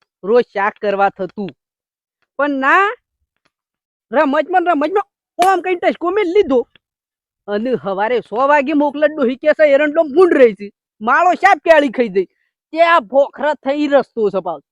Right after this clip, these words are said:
ઈ શી આધોરીમાં આવવાનું? મને તો ચિત્રો અહીંયા બીક લાગે. પણ ડોહીને કેવી રીતના કહું કે, "ડોહી કે હાળા બી કોણા?"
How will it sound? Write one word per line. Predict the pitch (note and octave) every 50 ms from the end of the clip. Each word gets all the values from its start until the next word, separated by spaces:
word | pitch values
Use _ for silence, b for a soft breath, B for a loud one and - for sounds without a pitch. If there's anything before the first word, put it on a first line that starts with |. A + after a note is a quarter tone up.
| _ _ _ _ _ _ _ _ -
ઈ | C#4 C4 G#3
શી | - - C4 C4+
આધોરીમાં | C4+ A#3+ G#3 F#3+ F#3 G#3+ A3+ A#3 B3+ B3+ A#3+
આવવાનું? | A3+ G#3 G3+ A#3 A#3+ A#3+ A3+ A#3 - _ _ -
મને | A3 G#3+ A#3 A3+
તો | - B3
ચિત્રો | - - A3 G3 - A#3 B3+
અહીંયા | C4 C4 B3+ C4+ C4+
બીક | A#3 C4 C4 -
લાગે. | C4 B3+ A3+ G3+ F#3 E3 D3 _ _ _ _ _ _ _ _
પણ | A#3 A3+ A3
ડોહીને | G#3 A3+ F3+ E3+ A3 B3 A#3+
કેવી | - D4 C#4+ C4
રીતના | B3 A#3 B3+ B3+ A#3+
કહું | A#3 A#3+ B3+ C4+ _ _ _ _ _ -
કે, | A3
"ડોહી | G#3+ A3 A3 G#3+ A3+
કે | - - A#3
હાળા | A#3 A3+ A#3+ A#3+
બી | G#3+ G3+ A3+ G3+
કોણા?" | E3 - G3 G3 G#3+ A3+ A#3+ C4 D#4